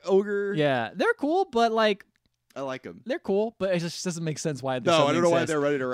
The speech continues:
Speaker 1: around.
Speaker 2: it's, like, almost implying that Shrek didn't exist.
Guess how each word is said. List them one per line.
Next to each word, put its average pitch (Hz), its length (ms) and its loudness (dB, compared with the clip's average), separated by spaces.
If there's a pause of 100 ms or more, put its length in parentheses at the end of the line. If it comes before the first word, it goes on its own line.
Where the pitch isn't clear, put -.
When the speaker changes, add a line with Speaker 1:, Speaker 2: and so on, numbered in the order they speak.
(120)
Speaker 1:
around. - 80 6
Speaker 2:
it's, 226 100 -2
like, 247 200 0 (240)
almost 233 400 -2
implying 170 420 -6
that 127 100 -8
Shrek 175 240 -6 (100)
didn't 160 160 -8
exist. 123 720 -8